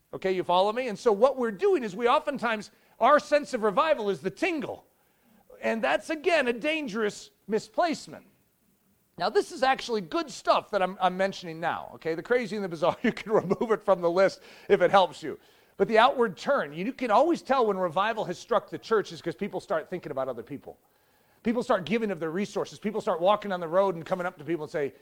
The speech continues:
"I need to share something with you." You see, they turn outward. The return of spiritual giftings and power. All throughout history, when the Spirit of God moves afresh upon the body, things happen.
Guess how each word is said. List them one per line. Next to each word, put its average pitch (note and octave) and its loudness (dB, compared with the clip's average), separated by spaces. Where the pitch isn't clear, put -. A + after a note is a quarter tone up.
"I E3 -6
need F3+ -6
to D3+ -8
share E3 -4
something G#2+ -10
with - -20
you." - -20
You G3 -6
see, B3 -4
they G#3 2
turn G3 -2
outward. A#3+ -2
The F3 -6
return G3+ 0
of G#3 -6
spiritual G#3 -4
giftings G3+ -2
and F3 -12
power. F#3 2
All B3+ 4
throughout C4 -2
history, E3 0
when F3+ -4
the F3 -4
Spirit C4+ -4
of B3+ -8
God G3+ 2
moves G3 -2
afresh G#3+ -2
upon G#3 -2
the G3+ -6
body, D3+ 0
things F3+ -6
happen. C#3 -4